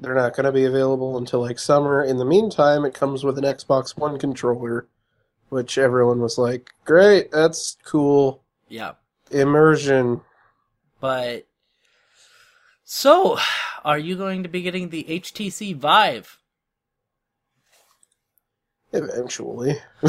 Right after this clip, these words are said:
Speaker 2: That's, that's my, that's my thought is, maybe. I, I,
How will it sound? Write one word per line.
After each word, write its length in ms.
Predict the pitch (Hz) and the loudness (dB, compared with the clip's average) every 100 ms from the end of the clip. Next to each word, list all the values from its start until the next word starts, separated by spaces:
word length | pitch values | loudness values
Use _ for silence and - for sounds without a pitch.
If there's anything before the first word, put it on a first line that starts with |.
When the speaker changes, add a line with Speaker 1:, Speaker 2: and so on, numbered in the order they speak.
| - | 4
Speaker 2:
That's, 320 | 170 165 - | 4 4 4
that's 380 | - 190 202 - | 4 4 2 2
my, 320 | 190 185 170 | 4 4 4
that's 240 | 165 180 190 | 0 -2 0
my 100 | 160 | -2
thought 300 | 160 127 120 | 0 -2 -2
is, 380 | 131 123 - - _ _ _ _ _ _ _ | -8 -8 -14 -20 _ _ _ _ _ _ _
maybe. 580 | 151 139 135 135 135 117 _ | -4 -2 -2 -2 -8 -12 _
I, 300 | 156 156 143 - | 0 0 -2 -10
I, 100 | 78 | -20